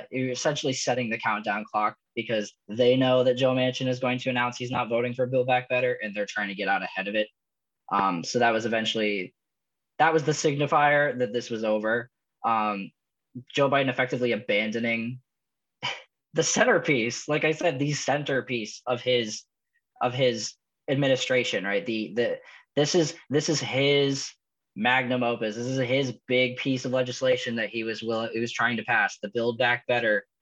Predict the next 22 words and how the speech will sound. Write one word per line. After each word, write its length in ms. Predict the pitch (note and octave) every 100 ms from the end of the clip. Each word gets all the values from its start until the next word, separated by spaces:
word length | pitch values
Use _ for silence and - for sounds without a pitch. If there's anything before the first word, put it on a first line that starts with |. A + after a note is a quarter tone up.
| _ -
plan. 380 | B2+ A#2 G2 -
It 100 | B2
is 180 | A#2 A2
named 400 | A#2 A#2+ A#2+ A#2
after 540 | A#2+ A#2 - A2 G2+ G2+ _ _ _ _ _ _ _ _ _
his, 360 | D3 B2 A#2
it's, 180 | C3 C#3
it's 220 | E3 D#3+
effectively, 580 | E3+ G3 C4 G#3 D#3 D#3
like, 220 | C#3+ C3
the 60 | C#3
same 280 | - D#3+ D3+
as 120 | B2+
Trump 320 | - E3 C#3+ -
naming 440 | C3+ B2+ C#3 C3+ B2+
a 40 |
bill 400 | B2 C3 B2+ A#2+ A2
the 60 |
Make 200 | B2 B2
America 340 | B2 A#2+ A#2 A#2
Great 220 | A#2 A#2
Again 260 | G#2+ G#2